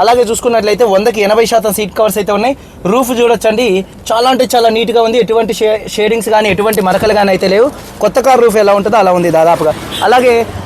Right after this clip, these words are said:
డోర్ పేస్టింగ్ కూడా పర్ఫెక్ట్గా అయితే ఉందండి. అలాగే బాడీ పంచింగ్ కూడా చూడొచ్చు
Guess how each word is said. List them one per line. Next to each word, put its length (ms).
డోర్ 240
పేస్టింగ్ 380
కూడా 160
పర్ఫెక్ట్గా 440
అయితే 200
ఉందండి. 280
అలాగే 220
బాడీ 220
పంచింగ్ 360
కూడా 140
చూడొచ్చు 320